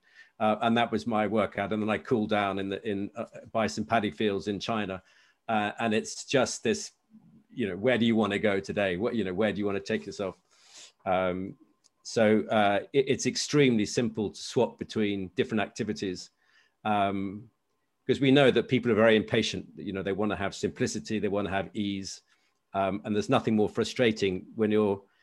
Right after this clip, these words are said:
allocating an hour to exercise to have to then fight with tech for the first twenty minutes. You just lose the will.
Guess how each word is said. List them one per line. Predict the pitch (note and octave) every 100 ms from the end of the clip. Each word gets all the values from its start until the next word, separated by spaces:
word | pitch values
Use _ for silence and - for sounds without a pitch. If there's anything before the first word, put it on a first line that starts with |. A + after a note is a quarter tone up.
| _ -
allocating | A#2 A#2 A2 A2 G#2+ G#2+
an |
hour | G#2+ A2+ G2
to | - A#2+
exercise | A#2+ G2+ - G2 F#2 -
to | G#2+
have | G2+
to | -
then | F#2 F#2+
fight | - A#2 G#2 G2+
with | F2
tech | - A2+ -
for | -
the | F2+
first | - G2 -
twenty | A2 E2+ G2
minutes. | G2 F2+ -
You | G2
just | F2+
lose | G#2+ G#2 F#2+
the | F#2
will. | F#2+ F2+